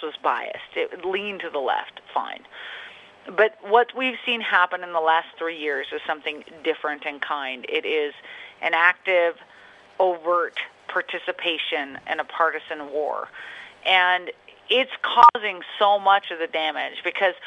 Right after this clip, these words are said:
we expect the press to be neutral arbiters of these things, to be referees and guardrails,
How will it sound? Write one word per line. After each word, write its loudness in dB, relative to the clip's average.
we 2
expect 0
the 0
press 4
to -10
be -8
neutral -2
arbiters 0
of -2
these -8
things, -8
to -12
be -8
referees 0
and -8
guardrails, 2